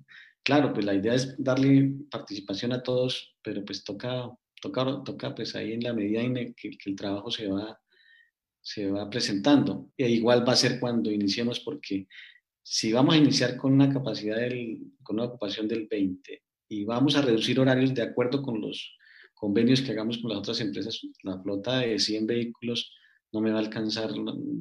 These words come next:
Speaker 2: en un mes para que hagan ni a dos, tres viajes cada vehículo. O sea, es que el tema es complejo y bien difícil.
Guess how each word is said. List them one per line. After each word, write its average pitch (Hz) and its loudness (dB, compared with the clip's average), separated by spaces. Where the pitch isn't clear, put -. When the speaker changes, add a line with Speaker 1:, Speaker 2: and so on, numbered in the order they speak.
Speaker 2:
en 98 0
un 107 2
mes 107 0
para 101 -6
que 104 -6
hagan 107 0
ni 101 2
a 95 0
dos, 104 -2
tres 107 -2
viajes 107 -4
cada 104 -4
vehículo. 107 -2
O - -4
sea, 98 -4
es - 0
que 160 0
el 151 -6
tema 143 10
es 143 4
complejo 135 2
y 117 -8
bien 135 6
difícil. 147 2